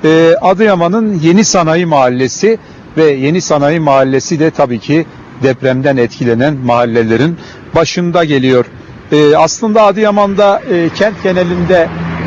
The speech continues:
e, ağır hasar olan noktalar, e, baktığımızda şöyle,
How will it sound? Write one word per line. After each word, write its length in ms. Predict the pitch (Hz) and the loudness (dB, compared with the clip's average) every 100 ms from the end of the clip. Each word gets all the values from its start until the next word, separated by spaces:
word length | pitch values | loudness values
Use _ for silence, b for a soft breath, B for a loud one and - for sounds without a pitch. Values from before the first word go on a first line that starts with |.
| 165 | 2
e, 520 | 147 143 147 143 143 | 4 4 4 4 2
ağır 280 | - 147 180 | 2 2 2
hasar 280 | 165 180 170 | 0 0 0
olan 300 | 170 165 165 - - - 135 | 2 0 -2 -10 -12 -6 -2
noktalar, 540 | 151 - 160 175 190 - 160 156 | -2 -2 0 2 0 -4 -6 0
e, 400 | 147 143 147 151 | 2 2 2 0
baktığımızda 760 | 151 - 165 160 170 151 214 | -2 0 -2 0 -2 0 0
şöyle, 460 | 190 202 190 143 190 | 2 2 2 2 -2